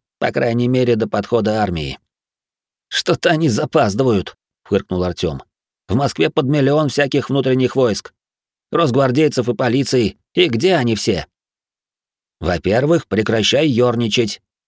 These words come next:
осадил его Сергей. «У нас не та ситуация, чтобы показывать характер.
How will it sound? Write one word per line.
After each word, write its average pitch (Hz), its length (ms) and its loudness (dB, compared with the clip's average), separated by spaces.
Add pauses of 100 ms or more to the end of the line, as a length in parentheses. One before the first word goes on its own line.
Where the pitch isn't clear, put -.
осадил 92 400 -2
его 90 140 -2
Сергей. 90 500 -4 (420)
«У - 80 2
нас 139 260 0
не 147 120 0
та 131 160 2
ситуация, 110 640 2
чтобы 101 320 0
показывать 101 540 -2
характер. 101 540 0